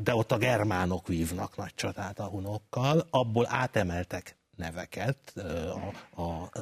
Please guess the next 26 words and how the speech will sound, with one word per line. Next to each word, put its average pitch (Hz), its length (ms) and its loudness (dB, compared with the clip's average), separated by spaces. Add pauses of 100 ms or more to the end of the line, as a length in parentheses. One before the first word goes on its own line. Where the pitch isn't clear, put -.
Detre 110 520 0
Szász, 110 580 0 (160)
ugye 101 260 -2
az 92 200 -2
a 95 60 -2
Dietrich 98 500 -4
von 82 200 -4
Bern, 101 400 -2 (240)
az 95 160 0
a 104 80 6
germán 104 400 2
hagyományból 90 840 0
jött, 107 680 0
a 113 120 0
valóság 117 480 4
alapja 110 300 4
nulla, 120 360 4
hiszen 101 360 0
ez 98 200 0
Nagy 107 240 2
Teoderika 98 580 0
ki - 140 -6
Attila 92 340 -4
halála 90 360 0
után 92 380 -4
született. - 840 -4